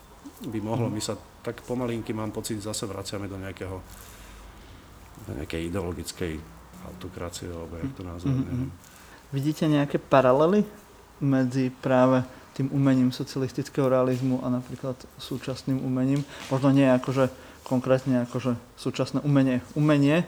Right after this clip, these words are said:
Speaker 1: Mhm.
Speaker 2: hej, to je akože to vysoké umenie,
Speaker 1: Mhm.
Speaker 2: ale možno aj, povedzme, vizuálna kultúra,
Speaker 1: No, áno.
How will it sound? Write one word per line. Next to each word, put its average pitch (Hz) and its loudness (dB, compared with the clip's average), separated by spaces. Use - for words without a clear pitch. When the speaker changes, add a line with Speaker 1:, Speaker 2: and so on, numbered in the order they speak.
Speaker 1:
Mhm. 104 -4
Speaker 2:
hej, 120 -2
to 131 -10
je 120 -6
akože 120 -12
to 127 -12
vysoké 131 -4
umenie, 156 -2
Speaker 1:
Mhm. 104 -8
Speaker 2:
ale 123 2
možno 135 2
aj, 127 4
povedzme, 127 2
vizuálna 131 4
kultúra, 139 2
Speaker 1:
No, 107 -10
áno. 123 -2